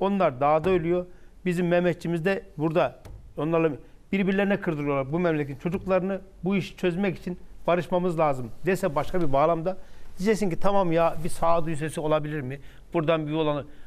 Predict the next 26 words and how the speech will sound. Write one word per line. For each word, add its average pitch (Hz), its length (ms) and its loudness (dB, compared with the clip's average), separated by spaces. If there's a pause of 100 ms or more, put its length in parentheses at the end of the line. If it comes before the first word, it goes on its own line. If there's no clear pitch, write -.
(120)
Ama 175 180 4
şimdi 156 200 -2
bak, 135 220 -4
bir 170 100 -4
çocuk, 190 480 -2 (100)
bir 147 80 -10
tane, 131 260 0
yani 120 180 -4 (180)
bir, 156 120 -2
bir 135 160 -8
tane 147 240 2 (200)
Mehmetçiğimiz, 135 600 -2
askerimiz 135 520 -4 (260)
şehit 180 340 2
oluyor 220 340 2 (460)
ve 156 120 2 (720)
hani 131 180 0
orada 147 360 2
dedik 143 280 -2
ya, 117 220 2 (420)
P 131 180 2
K 160 220 0
K 226 140 2
tarafından 123 500 0
şehit 139 320 0
ediliyor 226 440 2